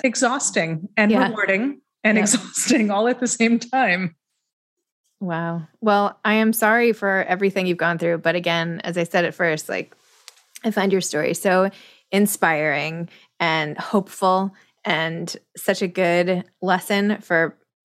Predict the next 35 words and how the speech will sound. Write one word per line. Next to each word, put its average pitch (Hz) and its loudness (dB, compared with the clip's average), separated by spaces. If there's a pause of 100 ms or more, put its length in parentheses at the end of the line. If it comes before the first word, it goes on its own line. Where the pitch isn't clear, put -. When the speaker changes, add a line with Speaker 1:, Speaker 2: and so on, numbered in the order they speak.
Speaker 2:
everybody 202 2
who 226 2
is 190 -2
struggling 180 0
with 170 -4
any 190 2
part 185 -2
of 180 -2
this 180 -6
process. 185 -2
And 165 -4
like 160 -4
you 175 -4
said, 170 0
there 160 2
are 175 2
so 180 -2
many 185 2
<laughs> - -6
parts 254 0 (320)
that 208 -2
can - 2
Speaker 1:
Yep. 196 0
Speaker 2:
be 202 -2
roadblocks, 196 0
from 185 -4 (100)
fertility 190 0
to 185 -2
miscarriage 185 -2
to 175 2 (420)
prematurity 220 2
to 196 -6
so 208 0
many 202 0
other 175 0